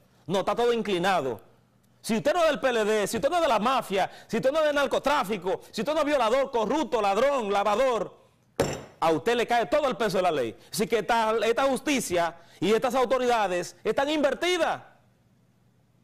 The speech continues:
Es incorrecto todo aquí, el país anda mal, está todo jodido.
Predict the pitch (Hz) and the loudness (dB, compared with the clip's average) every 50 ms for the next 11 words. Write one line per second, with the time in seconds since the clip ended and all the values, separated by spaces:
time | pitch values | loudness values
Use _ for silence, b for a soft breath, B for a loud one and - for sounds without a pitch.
0 | _ _ _ _ _ _ - 226 262 339 339 320 240 339 311 262 247 330 359 359 | _ _ _ _ _ _ -2 0 0 0 0 -2 -2 -2 -2 0 2 2 0 0
1 | 269 - 277 220 - 370 381 359 311 269 247 - 311 349 349 330 247 220 190 - | 0 -2 -4 0 0 0 0 2 0 -2 -4 -2 -2 -2 -2 0 -2 -2 -2 -2
2 | 254 277 330 349 330 320 294 302 339 339 311 247 160 B B B B B B - | -2 0 0 0 0 0 -2 -2 0 -2 -2 -4 -6 B B B B B B -2
3 | 302 - - 370 370 359 294 247 294 294 370 403 392 370 320 226 147 120 - - | -2 0 2 0 2 2 2 2 2 2 2 0 2 2 0 0 -2 -4 -8 -20